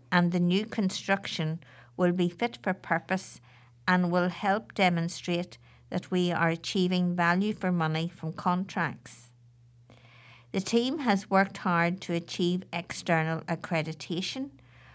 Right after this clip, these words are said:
which allows the facility to test aggregates, soils,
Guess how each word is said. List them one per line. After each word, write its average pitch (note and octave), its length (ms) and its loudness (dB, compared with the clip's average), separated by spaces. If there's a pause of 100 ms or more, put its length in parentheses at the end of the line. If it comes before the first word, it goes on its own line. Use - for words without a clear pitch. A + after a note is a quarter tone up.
(160)
which F3 220 -2
allows F3+ 420 4
the F3+ 200 -8
facility G3+ 600 -2
to G3 180 -8
test E3 520 -2 (100)
aggregates, G#3 920 -4 (180)
soils, F3 800 0